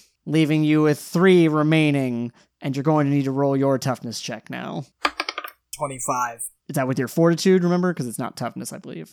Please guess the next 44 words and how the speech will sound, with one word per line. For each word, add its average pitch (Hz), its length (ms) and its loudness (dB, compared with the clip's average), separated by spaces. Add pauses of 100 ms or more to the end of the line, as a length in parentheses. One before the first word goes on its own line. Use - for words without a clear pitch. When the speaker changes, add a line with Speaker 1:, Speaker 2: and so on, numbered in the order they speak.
Speaker 2:
Look, 190 240 6
I'm 202 140 6
just 247 160 6
gonna - 160 6
tell 180 200 6
you, 156 120 4
I 147 80 4
just 151 240 2
got 143 220 4
hit 143 200 -4
with 135 120 -20
the 131 140 -8
full 131 300 -4
brunt 120 320 -8
of 127 160 -16
my 120 160 -6
own 117 140 -16
attack, 117 460 -4
so. 117 260 2 (340)
Speaker 1:
What, 143 220 -4
what 139 160 -2
was 139 100 0
your 131 80 -4
total? 120 540 0
Speaker 2:
Eleven. 202 680 6 (140)
Speaker 1:
You're 156 140 -2
very, 165 420 6
very 165 340 6
lucky, 190 560 4 (240)
because 160 240 2
if 151 80 2
you 175 80 6
had 165 80 4
gotten 170 400 6
even 180 300 4
just 156 180 2
one 165 380 4
more 185 320 6
fu-, 208 240 2
less, 170 580 6
you'd 143 140 -4
be 156 100 2
knocked 156 340 2
out. 131 320 0